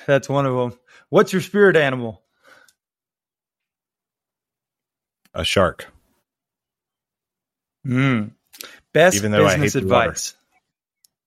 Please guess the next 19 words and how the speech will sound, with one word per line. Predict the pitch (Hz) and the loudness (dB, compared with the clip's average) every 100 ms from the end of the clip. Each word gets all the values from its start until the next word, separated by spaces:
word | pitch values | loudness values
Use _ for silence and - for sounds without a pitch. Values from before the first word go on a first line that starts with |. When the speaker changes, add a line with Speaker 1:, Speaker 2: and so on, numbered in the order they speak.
| _ _ _ - | _ _ _ -4
Speaker 1:
<laughs> | 147 440 151 - 135 _ 139 - - _ _ _ _ _ _ 104 | -4 -4 -10 -12 -18 _ -18 -16 -18 _ _ _ _ _ _ -2
Speaker 2:
Don't | 123 123 | 0 0
quit. | - 135 - - _ _ | 2 0 0 -16 _ _
Have | - 143 | -4 -2
a | |
good | 156 160 | -2 -2
plan | 139 127 135 120 | 0 0 0 -4
and | 131 | -8
execute | 127 - - 104 | -8 -8 -12 -12
it. | 80 _ _ - | -12 _ _ -6
Execute | 135 - 147 160 147 | -4 -4 -4 -2 -2
it | 131 | -2
as | 120 98 | -8 -10
violently | 98 120 123 123 113 120 110 | -2 0 0 -2 -4 -6 -6
as | 98 | -8
you | 98 | -8
possibly | 104 95 92 90 | -6 -6 -10 -14
can. | 90 78 76 _ _ _ _ _ _ _ _ _ _ _ _ _ _ _ _ - | -14 -16 -20 _ _ _ _ _ _ _ _ _ _ _ _ _ _ _ _ 2
Speaker 1:
Mm. | 123 117 95 | 4 6 2